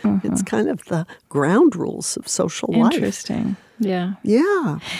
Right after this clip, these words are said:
Speaker 2: Yeah.
Speaker 1: One thing I
Speaker 2: And
Speaker 1: found,
Speaker 2: we get
Speaker 1: yeah.
Speaker 2: really better at it than, than we are. So that's a great invitation.
Speaker 1: Yes.
Speaker 2: It doesn't mean that you're capitulating. See, that's the misunderstanding,
Speaker 1: Yeah.
Speaker 2: I think.
Speaker 1: Yeah.
Speaker 2: Especially on the left. "Oh, if you listen to them, that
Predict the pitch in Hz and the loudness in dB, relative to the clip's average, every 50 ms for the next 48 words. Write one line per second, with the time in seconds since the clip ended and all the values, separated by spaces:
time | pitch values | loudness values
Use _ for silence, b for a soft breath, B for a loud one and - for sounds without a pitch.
0 | B B - 214 262 349 330 285 269 - 254 294 339 370 392 494 480 415 403 320 | B B 0 2 2 2 0 0 0 2 4 4 4 4 4 2 2 4 4 4
1 | 240 233 240 226 220 214 214 208 214 - - - 202 185 190 190 202 214 240 233 | 4 4 6 6 6 6 6 4 2 2 4 4 4 4 4 4 4 6 6 6
2 | 233 247 247 214 175 - _ _ - 202 240 269 349 285 196 139 139 143 160 160 | 6 6 6 6 4 0 _ _ 2 4 4 6 6 6 6 6 4 4 2 2
3 | - - _ - - - 185 190 185 190 196 202 196 - _ _ _ - 175 190 | 0 -2 _ -6 0 2 4 4 6 6 4 4 2 -2 _ _ _ -2 2 4
4 | 214 220 220 220 220 233 240 339 392 359 - - - _ - - - - 233 202 | 6 6 6 8 6 6 6 6 4 2 2 0 -4 _ -12 -8 -2 0 2 2
5 | 190 175 151 175 226 - - - 349 - - 165 139 - - - 170 165 147 - | 4 4 2 2 2 0 0 -2 -2 0 0 0 0 0 0 2 2 2 2 0
6 | 151 - - 254 285 320 - 202 208 214 208 202 185 175 170 - - - - - | -2 -4 -2 0 0 0 2 2 2 2 2 2 2 0 -2 -4 -8 -10 -12 -8
7 | - - 208 - 302 339 349 - - 302 240 - - 196 190 202 220 233 233 233 | -4 -4 0 2 4 4 4 6 6 4 4 4 2 4 6 8 8 8 8 8
8 | 220 202 175 156 156 151 - - 165 147 - - 202 156 - _ - - 254 226 | 8 6 6 4 2 0 0 -2 -2 -2 -4 -4 -8 -8 -8 _ -2 0 0 0
9 | - - - 208 202 180 156 147 - - 127 123 - B B B B - - 226 | 0 2 2 4 4 4 4 2 0 -2 -4 -6 -6 B B B B -6 0 2
10 | 220 208 226 277 - - - - 190 185 185 170 - - 165 165 170 - 151 - | 4 6 6 4 4 0 0 2 4 4 4 2 0 0 0 0 0 -2 -4 -6
11 | - - 180 156 160 170 170 - 190 185 160 160 170 - - - - - - - | -6 -4 -2 0 0 2 2 2 2 0 0 -2 -4 -6 -8 -8 -8 -10 -10 -4
12 | - 185 180 151 139 - - - _ - - - - 214 - - - 233 202 190 | -2 0 0 0 0 -4 -8 -14 _ -10 -4 0 0 0 0 2 2 2 4 4
13 | 180 175 185 180 175 - - - - 170 180 202 214 208 196 185 175 160 - - | 4 4 4 2 0 0 -2 -4 -2 2 4 6 6 6 6 6 4 2 0 -2
14 | 190 185 214 240 226 - - 214 175 - 185 170 175 165 156 156 151 156 160 | 0 2 2 2 2 2 2 0 0 2 0 2 2 2 2 2 0 0 -2